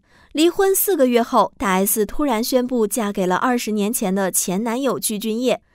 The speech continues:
这一爆炸性的消息一出，再度惊呆了众网友。大 S 在二十四年前与具俊晔交往，当时的具俊晔在韩国很有名。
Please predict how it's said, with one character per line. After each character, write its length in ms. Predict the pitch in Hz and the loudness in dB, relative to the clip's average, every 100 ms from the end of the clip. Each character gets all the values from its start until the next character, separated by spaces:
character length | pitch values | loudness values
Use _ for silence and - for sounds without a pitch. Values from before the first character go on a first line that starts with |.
| _ - | _ -6
这 200 | 403 370 | 2 4
一 100 | 349 | 6
爆 220 | 392 359 | 6 4
炸 160 | 302 254 | 4 0
性 200 | 294 247 | 0 0
的 80 | |
消 240 | 220 269 262 | 0 2 2
息 220 | 262 233 | 0 0
一 60 | 233 | -2
出， 260 | 285 277 | -2 -2
再 320 | - 381 349 | 0 2 2
度 160 | 269 247 | 2 0
惊 220 | 226 247 | 0 0
呆 160 | 254 247 | 0 2
了 120 | 233 | 2
众 200 | 302 240 | 0 0
网 180 | 202 220 | 0 2
友。 240 | 226 170 _ - | 2 0 _ -2
大 180 | 392 370 | 2 4
S 300 | 277 294 302 | 4 2 0
在 220 | 302 277 | 0 2
二 160 | 277 294 | 2 0
十 140 | 285 | -2
四 180 | - 277 | -2 -2
年 240 | 233 220 | 0 0
前 320 | - 214 208 | 0 -2 -2
与 220 | 226 208 190 | -2 -4 -4
具 200 | - 214 | -4 -4
俊 240 | 220 208 | -2 0
晔 140 | 214 | 0
交 220 | 185 262 302 | 0 0 2
往， 260 | 269 - _ - - - | 2 0 _ -20 -16 -2
当 200 | 392 403 | 0 2
时 160 | 294 | 2
的 120 | 277 | 2
具 220 | 285 311 285 | 4 0 0
俊 240 | 269 262 | -2 0
晔 180 | 262 226 | 0 0
在 200 | 220 196 | -2 -4
韩 280 | - - 214 | -2 -4 -2
国 160 | 208 | -2
很 280 | 220 190 202 | -2 -2 0
有 120 | 285 | 0
名。 300 | 220 185 190 | 2 2 0